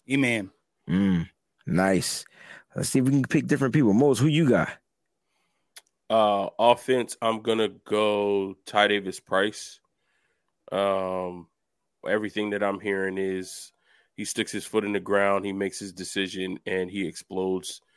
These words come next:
Speaker 3: through any open crease that he sees. Um, and that's what I wanna see. I don't wanna see indecisiveness from, from my running back. Uh, find the crease, explode through it, get as many yards as you can,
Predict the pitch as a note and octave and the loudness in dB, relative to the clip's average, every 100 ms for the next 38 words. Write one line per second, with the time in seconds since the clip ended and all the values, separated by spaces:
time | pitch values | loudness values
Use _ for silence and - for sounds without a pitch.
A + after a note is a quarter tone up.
0 | _ _ _ A2 G2 G#2+ G#2+ F#2+ G2+ G2+ | _ _ _ -6 -4 -2 -2 0 -2 -2
1 | G2 - G2+ - F#2+ G2 - - G2 A2 | -8 -4 -4 -4 -8 -8 -10 -8 -6 -6
2 | A#2+ - _ _ _ _ _ - F#2+ F#2 | -8 -14 _ _ _ _ _ -6 -2 0
3 | F2+ - - F#2+ G2 F#2+ G2+ A2+ G2 G2 | -2 -4 -6 -4 -2 0 2 4 6 6
4 | G2 F2+ - F2+ D#2+ E2+ F#2+ G2 G2 - | 2 -2 -4 -4 -2 2 2 2 0 -4
5 | G2+ G2+ G2 G2 F2+ _ _ _ _ - | -4 -2 -2 -6 -10 _ _ _ _ -2
6 | A2 G#2+ - G#2+ G2+ G#2+ G#2 G#2 - G#2+ | 0 0 4 6 6 0 0 -2 2 4
7 | G2+ - G#2 G2 G2 F#2+ G2 G2 F#2+ G2 | 4 2 0 2 4 2 2 0 0 2
8 | F#2+ - - _ _ _ _ _ F2+ E2 | 2 -2 -16 _ _ _ _ _ -4 -4
9 | D#2+ - G2+ G#2+ G#2+ - A#2 G#2+ G2+ - | -4 0 4 4 2 -2 -2 -2 -4 -8
10 | G2 - G2 G2+ F#2+ F#2+ F#2+ F#2+ D#2+ G2 | -12 -6 0 0 0 -2 0 0 -2 -6
11 | F2+ G2 F#2 F#2 F#2 F2+ F2+ F2 - F#2+ | -4 -4 -2 -2 -2 -4 -12 -12 -2 0
12 | F#2 | 0